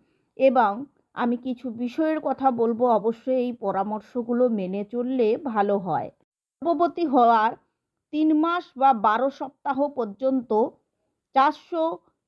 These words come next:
মাইক্রোগ্রাম ফলিক অ্যাসিড সেবন করতে হবে। দৈনিক দশ মাইক্রোগ্রাম ভিটামিন ডি ট্যাবলেট সেবন করতে হবে।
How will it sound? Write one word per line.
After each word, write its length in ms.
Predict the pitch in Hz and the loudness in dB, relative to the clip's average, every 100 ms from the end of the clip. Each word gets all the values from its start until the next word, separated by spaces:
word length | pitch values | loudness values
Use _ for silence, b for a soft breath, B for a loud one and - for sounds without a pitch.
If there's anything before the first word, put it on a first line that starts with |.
| _ - | _ -8
মাইক্রোগ্রাম 920 | 208 233 269 277 320 311 247 277 269 294 - | -2 0 0 -2 -4 -2 2 2 2 -2 -10
ফলিক 380 | - 262 285 339 - | 0 0 0 -4 -4
অ্যাসিড 360 | 262 254 294 277 | -4 -4 -8 -6
সেবন 340 | - 233 247 | -2 2 2
করতে 360 | 247 220 - 254 294 | 2 -2 -2 -4 -4
হবে। 360 | 240 - 156 156 - _ _ _ _ | -4 -8 -8 -14 -16 _ _ _ _
দৈনিক 500 | 277 320 330 359 302 285 _ - 208 | 4 4 2 -2 -4 -4 _ -18 0
দশ 200 | 262 311 311 262 | 4 4 2 -2
মাইক্রোগ্রাম 680 | 254 269 320 302 262 294 269 240 | -2 -2 -4 -8 0 2 2 0
ভিটামিন 440 | 240 294 285 302 277 208 | -2 0 2 2 0 -2
ডি 120 | 254 294 - | -4 -2 2
ট্যাবলেট 420 | 254 233 269 240 - | 2 4 0 0 -4
সেবন 280 | - 240 254 254 | -4 -2 -2 0
করতে 260 | 233 240 240 240 | -2 -2 -4 -4
হবে। 220 | 220 131 | -6 -8